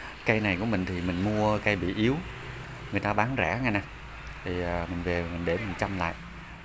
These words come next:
Cây này bộ đế rất là đẹp, cho nên, à, kệ bán rẻ thì mua. Bên này là những cây lá già ha, nó sửa soạn đi cơi hai rồi đó anh em.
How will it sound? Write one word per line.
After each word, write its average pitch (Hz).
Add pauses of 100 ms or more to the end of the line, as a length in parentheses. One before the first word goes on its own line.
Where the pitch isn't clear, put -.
(140)
Cây 95
này 87
bộ 85
đế 104
rất 131
là 98
đẹp, 82 (200)
cho 98
nên, 95
à, 95 (420)
kệ 80
bán 104
rẻ 92
thì 104
mua. 98 (400)
Bên 101
này 87
là 85
những 85
cây 101
lá 101
già 90
ha, 104 (320)
nó 110
sửa 110
soạn 90
đi 92
cơi 101
hai 98
rồi 85
đó 92
anh 104
em. 95